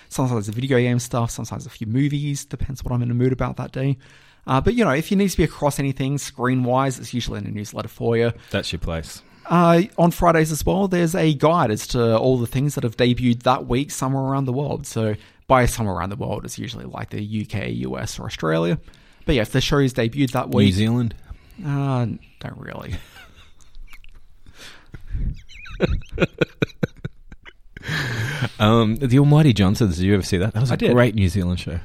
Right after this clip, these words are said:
Speaker 1: Yeah.
Speaker 2: There's, I'm sure there's been others.
Speaker 1: You know what?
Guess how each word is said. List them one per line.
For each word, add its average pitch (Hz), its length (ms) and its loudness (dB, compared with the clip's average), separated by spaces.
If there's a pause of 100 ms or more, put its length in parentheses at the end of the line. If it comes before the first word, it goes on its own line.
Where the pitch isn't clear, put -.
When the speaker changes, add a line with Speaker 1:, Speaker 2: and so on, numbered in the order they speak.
(200)
Speaker 1:
Yeah. - 220 -4 (140)
Speaker 2:
There's, 156 160 0
I'm 143 100 2
sure 135 140 4
there's 107 140 4
been 90 140 4
others. 87 260 -2 (800)
Speaker 1:
You 202 140 4
know 269 140 6
what? 117 280 0